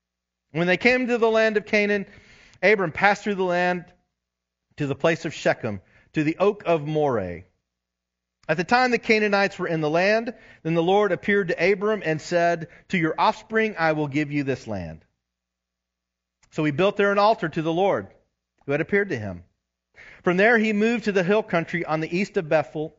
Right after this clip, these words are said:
and pitched his tent, with Bethel on the west and Ai on the east.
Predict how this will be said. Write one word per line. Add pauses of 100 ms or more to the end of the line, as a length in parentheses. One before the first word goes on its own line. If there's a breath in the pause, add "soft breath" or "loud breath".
(160)
and
pitched
his
tent, (380 soft breath)
with
Bethel
on
the
west
and
Ai
on
the
east.